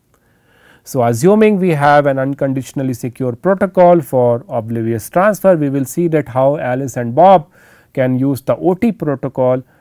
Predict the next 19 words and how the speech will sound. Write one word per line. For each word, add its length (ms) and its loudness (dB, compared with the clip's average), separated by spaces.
to 200 -6
securely 600 -2
compute 480 -4
the 140 -10
and 340 -4
of 220 -6
their 260 -4
respective 800 -8
bits. 360 -8
And 160 -6
before 320 -2
going 240 2
into 240 -4
that, 300 -2
let 280 -2
me 100 4
write 320 2
down 360 0
the 420 -2